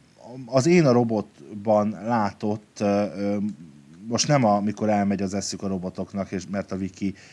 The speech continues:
irányítja őket, hanem, hanem általában ott ugye úgy látjuk a robotokat, hogy, hogy egy ilyen házi segítő robot, ugye ott a Spooner, azt hiszem így hívják a főszereplő Will Smith-t a, a filmben,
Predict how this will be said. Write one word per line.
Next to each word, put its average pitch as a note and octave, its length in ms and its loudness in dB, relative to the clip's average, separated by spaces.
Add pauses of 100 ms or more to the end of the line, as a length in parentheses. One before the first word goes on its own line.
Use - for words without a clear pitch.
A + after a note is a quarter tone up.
irányítja G2 720 2
őket, G2 500 0
hanem, G#2+ 360 0
hanem A2 400 -2
általában F#2+ 720 -2
ott F#2+ 200 -8
ugye G2+ 200 -4
úgy G2 160 -4
látjuk F2+ 360 -8
a F#2 60 -8
robotokat, C3 600 -4
hogy, C#3 200 -2 (260)
hogy D3 100 -2
egy D3 140 2
ilyen C#3+ 200 6
házi G2 520 0
segítő F#2 640 -4
robot, A2+ 360 -2
ugye A2+ 180 -2
ott G#2+ 220 -4
a A2 60 -2
Spooner, F#2 580 -6 (220)
azt F#2+ 160 -12
hiszem F#2+ 160 -4
így F#2 180 -6
hívják F2+ 400 -4
a F#2 40 -8
főszereplő F2+ 680 -6
Will F#2 180 -4
Smith-t F#2 460 -8
a, E2+ 240 -4
a - 80 -12
filmben, C3 540 0